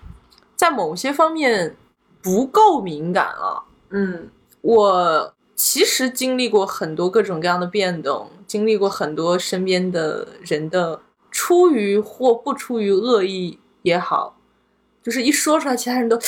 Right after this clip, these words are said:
Speaker 1: <sniffs> 的那种事情，但是我在当下没有什么感觉，我没有受到伤害。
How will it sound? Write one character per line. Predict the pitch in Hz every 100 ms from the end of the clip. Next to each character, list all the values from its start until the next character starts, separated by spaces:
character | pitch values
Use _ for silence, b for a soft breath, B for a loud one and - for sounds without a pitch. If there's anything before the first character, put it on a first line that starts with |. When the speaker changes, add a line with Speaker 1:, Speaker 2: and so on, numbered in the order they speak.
| B B B B B
Speaker 1:
<sniffs> | B B _ _
的 | 277
那 | 254 226
种 | 180
事 | - 226
情， | - 170 139 - _ _ _
但 | -
是 | 339
我 | 294 190
在 | 220 220
当 | 214 - 208 214
下 | 226 202
没 | 165
有 | 180
什 | 180 -
么 | 165
感 | 160 -
觉， | - - - _
我 | -
没 | 185
有 | 190
受 | 190 220
到 | 190 170
伤 | 170 170
害。 | - -